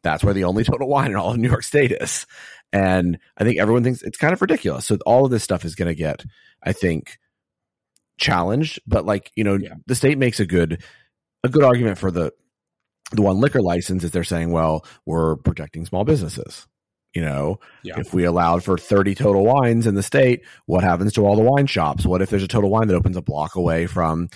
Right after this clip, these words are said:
Speaker 1: the mom and pop wine shop? Like, and so I, I, I see the arguments in, in some regard,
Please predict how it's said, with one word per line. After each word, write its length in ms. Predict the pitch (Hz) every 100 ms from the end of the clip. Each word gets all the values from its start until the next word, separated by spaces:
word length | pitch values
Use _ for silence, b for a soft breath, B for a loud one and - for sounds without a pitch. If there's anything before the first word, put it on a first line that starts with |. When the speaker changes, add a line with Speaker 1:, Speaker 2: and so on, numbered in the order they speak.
| B B -
Speaker 1:
the 80 | 90
mom 180 | 78 80
and 100 | 85
pop 200 | 98 95
wine 240 | 156 151
shop? 320 | - 73 -
Like, 220 | - 85 -
and 140 | 90
so 140 | - 95
I, 140 | 87 -
I, 80 | 120 -
I 140 | 120
see 300 | - - 120
the 160 | 123 78
arguments 480 | 78 87 107 123
in, 220 | - 87 90 -
in 180 | 95 87
some 240 | - 82
regard, 420 | 82 95 110 135